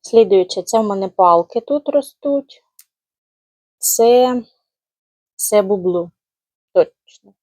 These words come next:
Так. Він. Ось палка вже дає росточок. Корінчик ось я бачу.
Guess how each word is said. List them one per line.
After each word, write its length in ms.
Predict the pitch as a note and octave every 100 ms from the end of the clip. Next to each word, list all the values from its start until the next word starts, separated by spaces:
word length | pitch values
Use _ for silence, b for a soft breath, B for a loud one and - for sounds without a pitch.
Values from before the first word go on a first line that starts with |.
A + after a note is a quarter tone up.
| _ _ _ -
Так. 140 | - _ _ _ _ _ _ _ _ _ _ -
Він. 320 | F#3 F3+ F3+ _ _ _ _ _ -
Ось 420 | G3+ F#3+ - - _ _ _ _
палка 400 | F#3+ F#3 F3+ -
вже 240 | E3+ E3+ E3+
дає 420 | F3 F3 F3 E3+
росточок. 1040 | F3 F3 _ D#3+ D3+ D3+ - C4+ - _ _ _ _ _ _ _ _ _ _ _ _ _ _ _ _ _ _ _ _ _ _ _ _ _ _ _ _ _ _ _ _
Корінчик 680 | F#3+ E3+ D#3+ D#3+ E3 - B3+ _
ось 360 | C4+ C4 - B3+
я 160 | B3+
бачу. 640 | A#3 B3 B3+ B3 - B3